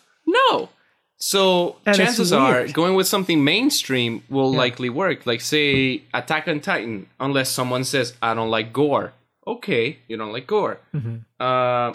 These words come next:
Speaker 1: maybe Naruto, 'cause they don't, they don't really get that
Speaker 2: Yeah.
Speaker 1: gory in there.
Speaker 2: It's like, I, like, I liken it to, like, watching,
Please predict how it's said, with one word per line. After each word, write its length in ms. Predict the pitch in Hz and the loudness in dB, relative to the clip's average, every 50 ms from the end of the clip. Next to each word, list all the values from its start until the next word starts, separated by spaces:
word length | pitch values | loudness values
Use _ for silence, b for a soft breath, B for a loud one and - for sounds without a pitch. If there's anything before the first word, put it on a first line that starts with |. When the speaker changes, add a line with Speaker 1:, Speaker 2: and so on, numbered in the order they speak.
| - - | -8 -8
Speaker 1:
maybe 360 | 131 131 131 143 151 160 160 | -4 -2 0 2 2 2 2
Naruto, 600 | 156 160 202 233 220 170 127 - - 113 101 - | 2 2 2 2 2 2 0 0 -2 -4 -4 -4
'cause 160 | - 104 113 | -8 -12 -6
they 140 | 117 120 120 | -4 -2 0
don't, 280 | 123 123 123 127 123 - _ 120 | 0 0 -2 -2 -6 -8 _ -2
they 120 | 117 117 | 0 0
don't 160 | 117 120 120 | 0 0 0
really 220 | 117 120 120 123 117 | -2 -2 -2 -2 -2
get 200 | 127 123 113 - | -2 -2 -2 0
that 160 | 135 131 127 | -4 -4 -4
Speaker 2:
Yeah. 160 | 127 104 110 139 | -6 -10 -8 -6
Speaker 1:
gory 420 | 147 170 190 185 170 123 113 104 | -2 -2 0 0 0 0 0 -2
in 160 | 98 101 98 | -4 -6 -6
there. 60 | 92 | -2
Speaker 2:
It's 80 | - 160 | 0 0
like, 80 | 175 - | 0 2
I, 280 | 190 190 202 202 170 - - | 2 2 4 2 2 0 -2
like, 140 | 214 202 - | -2 -2 0
I 100 | 190 190 | 2 2
liken 360 | 185 170 180 202 202 - 214 196 | 4 4 4 2 2 0 0 0
it 160 | 175 - - - | 0 -2 -2 -2
to, 340 | - 165 156 143 127 107 - - | 2 2 2 4 2 0 -2 -4
like, 200 | - 135 113 - _ _ _ _ _ - | -6 -6 -6 -6 _ _ _ _ _ -4
watching, 800 | 117 117 135 - - - 151 139 123 120 113 107 107 107 - | -2 -2 -2 -2 0 0 0 0 0 -2 -6 -8 -10 -14 -16